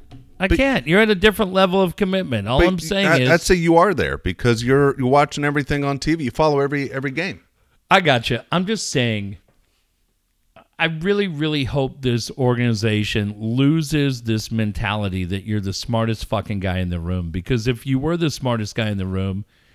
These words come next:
Speaker 1: you wouldn't consistently lose at the level that you
Speaker 2: Yeah.
Speaker 1: lose. You have too much dead money on the books,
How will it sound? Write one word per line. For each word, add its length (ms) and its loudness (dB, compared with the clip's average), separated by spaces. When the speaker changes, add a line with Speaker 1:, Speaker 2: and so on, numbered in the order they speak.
Speaker 1:
you 160 2
wouldn't 320 -2
consistently 760 -2
lose 760 0
at 160 -6
the 100 -4
level 320 -2
that 220 -4
you 120 0
Speaker 2:
Yeah. 80 2
Speaker 1:
lose. 380 -8
You 160 4
have 120 2
too 140 0
much 280 -2
dead 200 -2
money 260 0
on 140 2
the 80 2
books, 540 -2